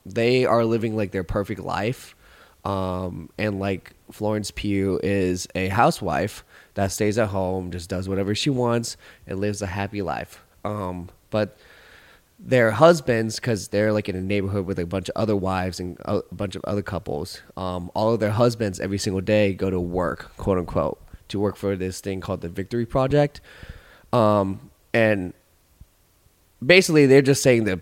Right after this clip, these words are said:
Victory Project was some, uh, secret the whole time, and we had no idea what the Victory Project was. Um, so, like, the whole movie was basically about Florence Pugh figuring out what the Victory Project was, or at least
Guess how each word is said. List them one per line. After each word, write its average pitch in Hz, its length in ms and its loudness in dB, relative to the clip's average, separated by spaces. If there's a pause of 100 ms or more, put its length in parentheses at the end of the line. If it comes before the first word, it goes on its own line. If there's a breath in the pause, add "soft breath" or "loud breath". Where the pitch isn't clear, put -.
(140)
Victory 117 280 4
Project 104 340 2
was 98 140 0
some, 101 360 4
uh, 95 220 2
secret 113 640 2 (100)
the 110 140 0
whole 113 180 2
time, 113 360 0
and 98 80 -2
we 104 100 -2
had 104 120 0
no 101 200 0
idea 101 280 0
what 95 120 -6
the 104 80 -4
Victory 101 320 -4
Project 90 360 -4
was. 127 500 8 (520 loud breath)
Um, 95 720 -4
so, - 180 4
like, 117 160 6
the 113 80 2
whole 135 140 4
movie 127 280 4
was 110 200 2
basically 107 440 0
about 95 320 0
Florence 101 320 -2
Pugh 110 200 -2
figuring 98 380 -6
out 90 220 -6
what 85 180 -10
the 92 80 -8
Victory 90 340 -6
Project 92 400 -6
was, 127 480 0 (960 loud breath)
or 127 180 8
at 123 160 6
least 117 420 2